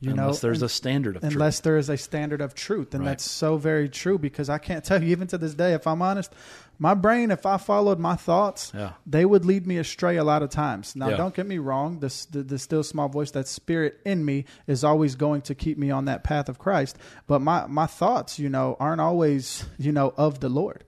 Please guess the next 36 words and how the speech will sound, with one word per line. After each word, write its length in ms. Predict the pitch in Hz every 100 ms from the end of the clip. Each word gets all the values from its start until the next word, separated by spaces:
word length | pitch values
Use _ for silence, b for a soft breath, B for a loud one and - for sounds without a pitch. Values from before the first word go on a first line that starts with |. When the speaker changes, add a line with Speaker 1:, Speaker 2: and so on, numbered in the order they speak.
| -
Speaker 2:
Yeah. 160 | 107 87
Speaker 1:
They're 120 | 139
not 200 | 143 160
always 320 | 160 151 139
good. 260 | 120 160 160
They're 100 | 135
not 140 | 143 156
always 240 | 147 139
perfect. 420 | - 160 - 127
They're 100 | 131
not 140 | 143 147
always 280 | 151 139
pleasing. 540 | - - 175 147 107 98 B B B B
Um, 240 | 131 131
and 80 | 131
so 160 | - 135
we, 220 | 117 135
we 160 | 139 127
really, 340 | 135 165 160
yeah, 380 | 139 139 147 78 - 135
you 140 | 131 135
have 240 | 165 -
to 80 | 151
put 240 | - -
the 80 | 127
spirit 760 | - - - 156 160 139 - - 131
before 440 | 131 - 143 135
things. 400 | 135 127 123 117
You 60 | 123
put 340 | - 143 123
God 380 | 135 139 139 127
before 460 | 127 - 139 127 -
all 280 | 127 139 139
things. 720 | - - 156 131 117 113 - 104
Speaker 2:
Yeah. 120 | 90 85
Speaker 1:
And 180 | 143 135